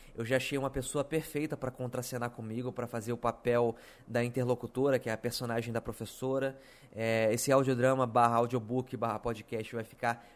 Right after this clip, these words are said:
muito irado, porque é um projeto que tá dentro do meu coração e eu vou dar o meu máximo pra ele ficar foda. Mas também o que eu queria compartilhar com vocês é que quem tiver ouvindo esse episódio nos próximos dias de lançamento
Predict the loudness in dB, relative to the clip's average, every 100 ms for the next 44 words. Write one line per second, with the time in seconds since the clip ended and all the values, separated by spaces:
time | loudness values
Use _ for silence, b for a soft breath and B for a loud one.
0 | b -2 2 2 0 -2 2 4 6 4
1 | 2 -2 -4 -6 -2 -2 0 -2 -4 -6
2 | -4 -2 -4 -6 -6 -4 -2 0 -2 -4
3 | -6 -2 -2 -2 0 0 0 -2 0 2
4 | 2 0 -6 -4 -4 -6 -8 -8 -4 -2
5 | -2 -4 0 2 2 0 0 0 0 -2
6 | -2 -2 -2 -2 -4 -2 -4 -4 -6 -6
7 | -4 -2 -4 b b b -4 -4 -4 -8
8 | -8 -2 0 2 0 -4 -6 -8 -8 -2
9 | 0 0 -4 -6 -4 -4 -4 -8 -8 -6
10 | -6 -6 -8 -8 -8 -6 -8 -10